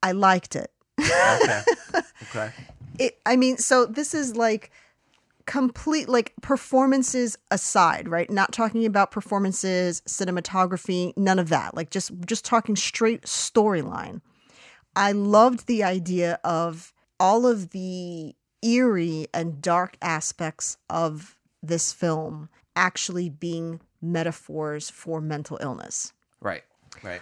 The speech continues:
Speaker 1: I love that as a concept. If it was straightforward, which is, like, you know, how it was shown. Now, and here's another thing. I haven't gone into, like, reading articles about this because I don't want to find out that it
Speaker 2: That it
Speaker 1: was
Speaker 2: was,
Speaker 1: supposed
Speaker 2: yeah.
Speaker 1: to be straightforward.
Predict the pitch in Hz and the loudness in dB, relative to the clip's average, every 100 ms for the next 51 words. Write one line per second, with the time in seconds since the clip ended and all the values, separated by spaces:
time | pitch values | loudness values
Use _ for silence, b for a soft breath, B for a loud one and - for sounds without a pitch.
0 | B - 202 208 196 208 208 208 180 160 | B -4 0 2 2 4 6 4 2 0
1 | 143 - - 170 156 - 165 151 - 107 | 0 -2 -4 -6 -6 -6 -8 -6 -6 -8
2 | - - 226 - 254 226 226 - - 247 | -10 -4 -4 -2 -6 -2 -2 -2 -4 -2
3 | 247 254 - - 233 214 151 147 170 - | -2 -2 -8 2 4 4 2 -2 -4 -12
4 | _ - 175 170 180 165 165 156 _ - | _ -10 -4 -4 -2 -4 -2 -4 _ -6
5 | 170 151 151 _ _ _ - 202 202 117 | -2 -2 -4 _ _ _ -4 0 2 0
6 | 180 - 202 160 147 160 B B - 208 | -2 -2 0 0 -2 -8 B B -6 -4
7 | - 233 269 262 240 226 233 175 151 - | 0 0 0 0 0 0 -2 -6 -4 -4
8 | 190 226 247 262 233 214 214 208 190 170 | -2 0 0 0 0 0 -2 -2 -4 -4
9 | 160 180 175 120 151 175 202 214 214 214 | -4 -4 -2 0 0 -2 -4 -2 0 0
10 | 233 247 - 214 214 175 - 185 156 180 | -2 -4 -6 -6 -4 -6 -4 -4 -2 -2
11 | 185 - 165 170 170 170 _ _ - 196 | -2 -6 -6 -2 -2 -4 _ _ -6 -6
12 | - 180 170 170 160 160 - 160 147 110 | 0 0 2 0 2 0 0 0 2 2
13 | 170 - 185 208 208 208 226 - 240 220 | 2 0 0 2 2 2 0 -2 -2 -2
14 | - 214 214 226 233 | -2 0 2 2 -2